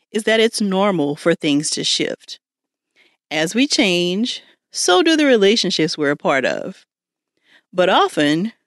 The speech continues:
when we sense things changing, instead of it alerting us that we need to shift with it, it results in us feeling like something is irreparably damaged and should be discarded.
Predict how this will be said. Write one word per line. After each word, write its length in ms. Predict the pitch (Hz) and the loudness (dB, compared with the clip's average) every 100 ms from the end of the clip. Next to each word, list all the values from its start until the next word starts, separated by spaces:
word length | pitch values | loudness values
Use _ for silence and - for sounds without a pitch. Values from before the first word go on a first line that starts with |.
| _ | _
when 160 | 175 175 | -2 0
we 140 | 180 | 2
sense 380 | 202 - 339 381 | 0 0 0 -2
things 360 | - 180 165 - | -4 -2 0 -2
changing, 720 | - 294 226 151 143 156 254 - _ _ _ _ _ - | 0 2 2 0 -2 -2 -4 -8 _ _ _ _ _ -6
instead 380 | 185 - 294 | -6 -2 0
of 140 | 302 233 | 2 2
it 120 | 196 | 2
alerting 500 | 175 175 196 220 208 | 2 2 2 2 2
us 420 | 196 311 - - - _ _ _ | 2 0 -2 -10 -14 _ _ _
that 160 | 180 147 | -2 0
we 140 | 175 | 2
need 240 | 175 180 165 | 2 -2 -2
to 140 | 156 | -2
shift 380 | - 214 165 - | 2 2 0 0
with 280 | 190 403 147 | 0 0 0
it, 200 | 127 - _ _ _ _ _ _ _ | -2 -6 _ _ _ _ _ _ _
it 140 | 262 262 | -6 0
results 420 | 277 233 247 277 | 2 4 2 2
in 120 | 262 | 2
us 200 | 220 - | 2 0
feeling 300 | 220 214 202 | 2 2 2
like 180 | 165 156 | 0 -2
something 400 | - 185 180 170 | -2 -4 -2 0
is 140 | 156 | 0
irreparably 720 | - 151 147 156 - 185 202 185 | 0 -2 0 0 -2 -2 0 0
damaged 680 | 147 135 143 151 156 - - _ - | 0 0 0 0 -4 -10 -14 _ -6
and 140 | 180 | -2
should 240 | - 180 147 | 2 2 0
be 160 | 143 | -4
discarded. 720 | - 139 - 110 - - - | -4 -8 -6 -6 -6 -8 -14